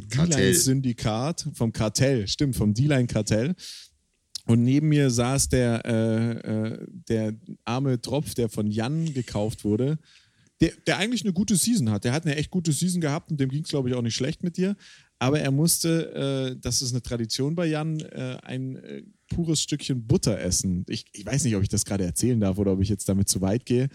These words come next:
Speaker 2: Aber er musste ein pures Stückchen Butter essen, sah Jan dann erstmal so erstaunt an. Und Jan sagte, nur so kopfnickend, und jetzt sage ich auch, Jan, komm, lass mal den Quatsch.
Speaker 1: Ich hab's
Speaker 2: Jan nur so,
Speaker 1: gemerkt.
Speaker 2: "Doch,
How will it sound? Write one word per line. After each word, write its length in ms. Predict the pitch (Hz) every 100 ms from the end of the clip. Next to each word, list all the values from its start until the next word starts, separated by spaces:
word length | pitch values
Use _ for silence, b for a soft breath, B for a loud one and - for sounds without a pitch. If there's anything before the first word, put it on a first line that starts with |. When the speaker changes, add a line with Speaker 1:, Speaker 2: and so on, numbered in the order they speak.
| B B B
Speaker 2:
Aber 160 | 104 107
er 80 |
musste 320 | 127 170 - 151
ein 80 |
pures 300 | 135 185 160
Stückchen 300 | - 143 135
Butter 300 | 123 190 160
essen, 380 | - 123 139 123 -
sah 360 | 110 117 117 127
Jan 260 | 113 139
dann 140 | 156 131
erstmal 320 | 135 - 120
so 160 | 113 -
erstaunt 520 | - 110 - 113 117
an. 200 | - 147
Und 60 | 127
Jan 180 | 120 135
sagte, 460 | 135 131 143 - - -
nur 200 | 143 127
so 120 | 151 131
kopfnickend, 680 | 160 - 131 127 156 175 B B B
und 120 | 117
jetzt 160 | 117 -
sage 200 | 110 107
ich 100 | 95
auch, 100 | 82
Jan, 200 | 92 98
komm, 240 | 98 92 -
lass 380 | - - 98 104
mal 100 | 107
den 100 | 104
Quatsch. 180 | 104 101 -
Speaker 1:
Ich 120 | -
hab's 80 | 95
Speaker 2:
Jan 120 | 110
nur 120 | 110
so, 80 | 101
Speaker 1:
gemerkt. 240 | 95 - -
Speaker 2:
"Doch, 160 | 160